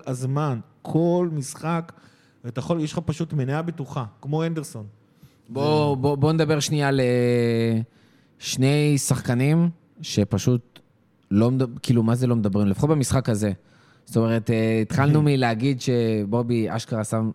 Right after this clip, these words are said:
Speaker 2: שלושה... ש-, וכולם אומרים את זה, דרך אגב. כל מקום אני רואה כתוב, <laughs> כולם מדברים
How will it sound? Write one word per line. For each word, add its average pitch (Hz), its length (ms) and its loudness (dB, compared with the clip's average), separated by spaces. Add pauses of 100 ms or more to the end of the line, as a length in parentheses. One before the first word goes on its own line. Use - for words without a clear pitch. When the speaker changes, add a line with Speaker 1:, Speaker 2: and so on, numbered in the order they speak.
Speaker 2:
שלושה... - 360 -2
ש-, 127 120 -4
וכולם 277 340 4
אומרים 262 280 2
את 214 80 2
זה, 139 80 -2
דרך 127 200 0
אגב. 156 260 2 (360)
כל 240 240 6
מקום 254 180 6
אני 233 120 8
רואה 233 120 4
כתוב, 220 420 2 (240)
<laughs> 262 220 -10
כולם 262 280 6
מדברים 202 540 4